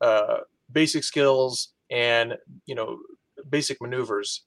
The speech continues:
you know, like underway replenishment and torpedo attacks at night, uh, or aerial interception. And part of that is a, a desire to practice because of the massive personnel turnover and the massive demobilization that has occurred,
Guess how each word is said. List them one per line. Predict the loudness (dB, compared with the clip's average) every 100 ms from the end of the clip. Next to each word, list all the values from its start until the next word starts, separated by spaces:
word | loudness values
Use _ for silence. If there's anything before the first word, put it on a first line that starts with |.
| -12
you | -6
know, | -4
like | -2
underway | 0 0 0
replenishment | -4 -6 -10 -10 -12 -14 -10
and | -6 -4 -4 -6 _ _ _
torpedo | -10 -4 0 0
attacks | 2 0 0
at | -6
night, | -4 -4 -6 -8
uh, | -4 -2 -2
or | -2 0 2 2 -2 _ _
aerial | 0 2 2
interception. | -2 -2 -2 -2 -4 -10 -14 _ _ _ -10
And | -10
part | 6 8
of | 10
that | 6 6 2 _ _ -4
is | 0 0 -2 -10 -10 -8
a, | -8 _
a | -10
desire | -8 4 6 6 2
to | -4
practice | 0 2 2 -2 -6 -8 -12 _ _
because | -14 4 4 6
of | 2 0
the | -4
massive | 2 4 2 0 -8 -4
personnel | -4 -2 -4 -6
turnover | -6 -6 -4 -4 -4
and | -6 -4
the |
massive | -2 -2 -4 -8
demobilization | -4 -2 -2 -2 -4 -6 -8 -14
that |
has | -14 -16
occurred, | -4 0 2 0